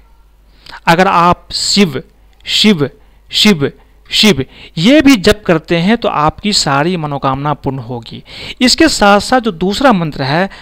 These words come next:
नमः शिवाय, नमः शिवाय, ये मंत्र भी काफ़ी पावरफुल है, काफ़ी अच्छा मंत्र माना जाता है। अगर आप इस मंत्र का यथाशक्ति जप करेंगे, तो निश्चित रूप से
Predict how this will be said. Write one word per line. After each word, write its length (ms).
नमः 480
शिवाय, 540
नमः 520
शिवाय, 460
ये 260
मंत्र 400
भी 200
काफ़ी 400
पावरफुल 560
है, 140
काफ़ी 520
अच्छा 280
मंत्र 200
माना 240
जाता 260
है। 200
अगर 180
आप 220
इस 160
मंत्र 300
का 120
यथाशक्ति 640
जप 260
करेंगे, 520
तो 80
निश्चित 580
रूप 160
से 260